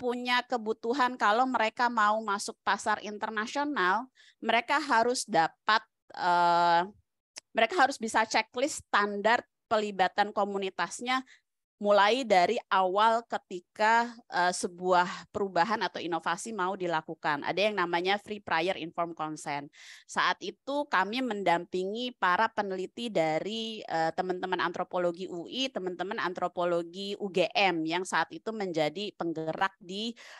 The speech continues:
eh, lapangan. Teman-teman peneliti datang dengan mindset peneliti, bukan dengan mindset intervensi, apalagi mindset memahami perilaku. Nah,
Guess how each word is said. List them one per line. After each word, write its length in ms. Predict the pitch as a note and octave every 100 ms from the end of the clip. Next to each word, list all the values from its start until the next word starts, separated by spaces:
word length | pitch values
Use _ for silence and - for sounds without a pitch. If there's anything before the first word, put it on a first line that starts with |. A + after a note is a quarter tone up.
| -
eh, 220 | D#3+ D#3+ D#3+
lapangan. 640 | D#3+ - E3 F3 E3 D3+ D3+ _ _ _ _ _ _ _ _
Teman-teman 560 | A#3 A#3 A3+ A#3+ A#3+
peneliti 560 | B3 B3 B3 E4+ - D4+ A3+
datang 400 | G#3 - C#4 D4
dengan 320 | G#3+ G#3 C4+
mindset 480 | C4 F#3 F#3 C4 -
peneliti, 720 | G#3+ G3+ G#3+ A3 A3 D#3 D#3+ _ F#3+
bukan 400 | G3+ G3+ B3+ C4
dengan 320 | G3+ A#3 B3
mindset 560 | A3 F3 F3 B3+ B3 - _ _ _
intervensi, 640 | A3 A3 G#3+ G#3+ G3 F#3+ D4
apalagi 480 | G#3 - F3+ F3+ B3
mindset 480 | G#3+ F3+ F#3+ A#3+
memahami 560 | A3 F#3+ F#3 A3 A#3+ C#4
perilaku. 720 | C4 B3+ B3+ C4+ - A3+ F3 _ _ _ _ _ _
Nah, 240 | F#3 F3